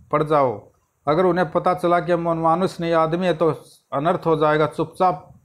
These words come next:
पड़ा रहे और देखता रहे क्या होता है, ठीक है?"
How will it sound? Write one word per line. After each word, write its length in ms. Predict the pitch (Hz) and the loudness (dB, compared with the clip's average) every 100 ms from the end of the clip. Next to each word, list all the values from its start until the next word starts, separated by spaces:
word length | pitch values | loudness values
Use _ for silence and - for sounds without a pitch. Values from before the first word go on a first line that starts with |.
| _ _ 160 | _ _ -2
पड़ा 180 | 160 | 0
रहे 120 | 151 151 | 2 0
और 140 | 147 | 0
देखता 380 | 147 160 160 165 | 0 -2 0 0
रहे 180 | 151 147 | 0 -2
क्या 320 | - 147 143 - _ - | -2 -2 -2 -12 _ -8
होता 260 | 120 135 127 | -4 -2 -2
है, 320 | 113 107 _ _ | -4 -10 _ _
ठीक 240 | 151 147 | -6 -4
है?" 300 | 135 107 - | -4 -6 -12